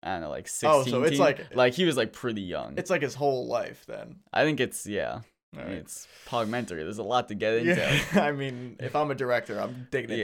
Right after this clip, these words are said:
Speaker 1: Yeah.
Speaker 2: all of it.
Speaker 1: <laughs>
Speaker 2: Uh, another thing we want to talk about during the intro was, um, f-, you know, for this World Cup themed episode,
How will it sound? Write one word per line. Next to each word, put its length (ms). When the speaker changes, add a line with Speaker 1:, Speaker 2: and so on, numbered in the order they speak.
Speaker 1:
Yeah. 140
Speaker 2:
all 160
of 180
it. 80
Speaker 1:
<laughs> 400
Speaker 2:
Uh, 400
another 300
thing 160
we 60
want 140
to 60
talk 180
about 200
during 200
the 60
intro 520
was, 720
um, 560
f-, 180
you 120
know, 260
for 100
this 280
World 380
Cup 300
themed 340
episode, 640